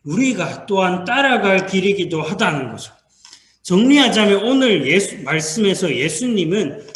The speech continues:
자신이 죄인들을 부르러 왔다라고 말씀을 하십니다.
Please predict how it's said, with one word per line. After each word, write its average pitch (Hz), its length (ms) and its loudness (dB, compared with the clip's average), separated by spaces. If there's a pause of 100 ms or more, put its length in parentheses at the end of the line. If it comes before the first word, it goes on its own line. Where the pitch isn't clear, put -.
(100)
자신이 214 960 -2 (120)
죄인들을 220 960 2
부르러 165 440 -2
왔다라고 139 880 -6
말씀을 170 540 -2
하십니다. 120 640 -10